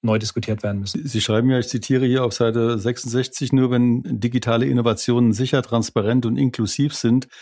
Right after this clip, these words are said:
Speaker 2: schaffen Unternehmen sowie Entwicklerinnen und Entwickler Vertrauen und eine breite gesellschaftliche Akzeptanz.“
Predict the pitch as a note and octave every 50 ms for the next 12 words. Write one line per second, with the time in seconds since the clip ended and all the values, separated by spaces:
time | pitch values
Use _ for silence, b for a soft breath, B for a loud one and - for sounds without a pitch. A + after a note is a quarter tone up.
0 | B B B B - - C3 - - D3 C3+ - C#3 A#2+ A#2+ A2+ G#2+ G#2+ A2 B2
1 | C3 C3+ C3 - B2 A2+ A2+ B2 A#2+ G#2+ - B2+ A#2+ - C3+ A#2+ A2+ A#2+ A#2+ A#2+
2 | A#2 A2+ A2+ G#2 G#2 G2+ F#2+ B2 B2 - C3+ A#2+ - A#2 G#2 - - G2 F#2+ A2
3 | A#2+ B2 C3 C3 B B B B B B _ - A#2 A#2 A#2 A2+ A2+ A2 - G2
4 | G#2 A2+ A#2 A#2 G2 A#2 A2+ A2 A2 G#2 A2+ G2+ - C3 A2+ A2 - - A#2+ A2+
5 | - - A2 G2+ F#2+ F#2+ F#2+ - - -